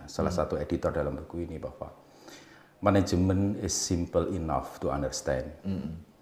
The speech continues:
Speaker 1: but difficult to do." Jadi, eh, memang, eh, ya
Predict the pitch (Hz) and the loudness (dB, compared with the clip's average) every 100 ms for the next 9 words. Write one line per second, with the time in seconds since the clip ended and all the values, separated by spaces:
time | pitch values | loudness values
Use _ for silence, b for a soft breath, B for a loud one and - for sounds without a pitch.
0 | _ - 92 - 87 98 - 71 64 71 | _ 2 2 2 -2 -2 -2 -4 -4 -8
1 | 60 60 - - - _ _ _ _ B | -8 -10 -14 -20 -20 _ _ _ _ B
2 | B B B B B - - 90 101 98 | B B B B B -4 2 6 8 8
3 | 90 - - 87 90 90 98 98 101 80 | 6 2 2 6 8 10 10 10 6 6
4 | 78 78 76 73 73 - 117 120 95 | 6 8 6 4 0 2 2 4 2